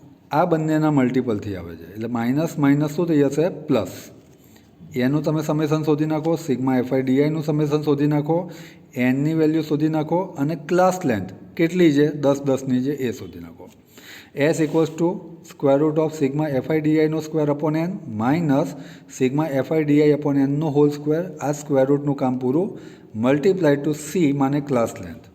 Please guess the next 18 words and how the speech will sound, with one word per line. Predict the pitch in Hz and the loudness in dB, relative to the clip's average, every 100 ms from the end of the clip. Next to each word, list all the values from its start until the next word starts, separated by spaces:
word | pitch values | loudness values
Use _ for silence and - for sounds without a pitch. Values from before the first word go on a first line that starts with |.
| - _ _ _ _ _ _ - | -20 _ _ _ _ _ _ -4
વેલ્યુઝ | 117 127 160 - | 0 2 2 2
પુટ | 156 160 | 0 0
અપ | - | 0
કરો, | 156 160 185 - - | 0 0 -2 -8 -4
સિમ્પ્લિફાય | 127 139 156 151 160 | -2 0 0 0 0
કરો, | 165 160 185 190 - - - - | 0 0 -2 -4 -16 -20 -20 -6
you | 123 131 | 0 2
will | 143 | 2
get | 135 135 127 | 2 -2 -2
the | 123 120 | -4 -4
value | 117 123 | -4 -4
of | 123 - | -6 -6
your | 117 - 127 | -10 -8 -8
S | 110 - - - - _ - - - | -6 -8 -14 -20 -20 _ -20 -20 -12
very | 107 104 139 - - | -8 -6 -8 -10 -8
easily. | 101 98 82 80 - _ _ - - - _ _ | -8 -8 -16 -16 -20 _ _ -20 -20 -20 _ _
ક્વેશ્ચન | 147 147 147 165 | 0 0 2 0
નંબર | 165 165 175 | 2 2 2